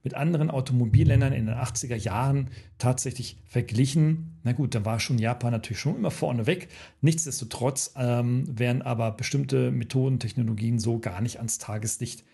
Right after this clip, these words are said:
gekommen, wenn man das eben nicht so, genau so getan hätte ohne Vergleiche. Nichtsdestotrotz, ähm, kann ich mir nicht verkneifen, hier natürlich eine gewisse Systemkritik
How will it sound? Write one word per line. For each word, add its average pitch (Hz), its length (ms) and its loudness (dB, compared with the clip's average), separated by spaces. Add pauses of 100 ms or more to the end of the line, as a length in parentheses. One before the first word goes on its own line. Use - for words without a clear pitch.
(240)
gekommen, 117 480 0
wenn 110 120 0
man 110 180 2
das 110 180 -4
eben 131 200 -2
nicht 131 240 2
so, - 140 -8
genau 107 360 0
so 113 240 -2
getan 110 400 -4
hätte 117 280 -4
ohne 107 300 -4 (460)
Vergleiche. 113 600 -2 (2000)
Nichtsdestotrotz, - 960 0 (160)
ähm, 120 580 2 (380)
kann 165 160 2
ich 165 140 2
mir 147 80 4
nicht 147 200 0
verkneifen, 127 680 -2
hier 135 180 2
natürlich 123 480 -2
eine 120 160 -2
gewisse 120 480 -2
Systemkritik - 1500 -2